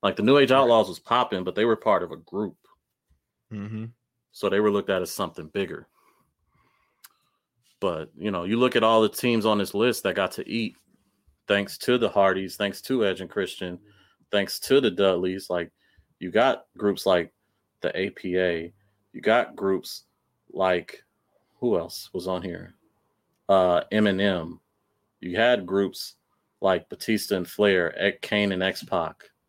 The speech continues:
Speaker 1: You know, you had teams like Too Cool.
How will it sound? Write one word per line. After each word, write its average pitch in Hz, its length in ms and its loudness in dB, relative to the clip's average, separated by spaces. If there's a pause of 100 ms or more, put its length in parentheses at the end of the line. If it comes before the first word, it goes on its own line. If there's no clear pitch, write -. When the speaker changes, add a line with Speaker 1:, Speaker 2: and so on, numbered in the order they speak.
(840)
Speaker 1:
You 95 120 -12
know, 87 340 -6 (380)
you - 120 -16
had 117 280 2
teams 101 320 0
like 87 280 -2 (220)
Too 110 220 -2
Cool. 104 520 0